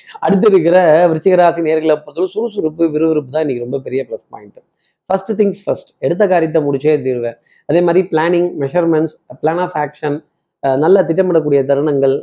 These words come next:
அஹ், கொஞ்சம் பிரேக்கப் பண்ணி இப்படி தான் ஃபர்ஸ்ட், இதுதான் செகண்ட், இது தேர்டு அப்படின்னு இங்க முடிச்சு அங்க, அங்க முடிச்சு அங்க, அங்க முடிச்சு அங்கன்னு back to back meetings, back to back appointments, back to back conference. இதுல என்ன வேடிக்கைன்னா இதெல்லாம்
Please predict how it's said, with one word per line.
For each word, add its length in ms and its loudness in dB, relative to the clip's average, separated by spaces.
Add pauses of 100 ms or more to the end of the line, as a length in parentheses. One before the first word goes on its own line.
அஹ், 180 0 (480)
கொஞ்சம் 380 -2
பிரேக்கப் 360 0
பண்ணி 220 0
இப்படி 280 -2
தான் 220 0
ஃபர்ஸ்ட், 260 -4
இதுதான் 440 0
செகண்ட், 260 -6
இது 220 -4
தேர்டு 200 -2
அப்படின்னு 420 -6 (420)
இங்க 180 2
முடிச்சு 260 0
அங்க, 220 2
அங்க 200 0
முடிச்சு 240 -2
அங்க, 160 0
அங்க 200 0
முடிச்சு 260 -4
அங்கன்னு 420 -4 (320)
back 240 0
to 80 -2
back 240 0
meetings, 400 -2
back 200 -2
to 80 -6
back 200 -2
appointments, 500 -4
back 220 -2
to 80 -8
back 220 -2
conference. 320 -4
இதுல 160 0
என்ன 300 2
வேடிக்கைன்னா 400 4
இதெல்லாம் 260 2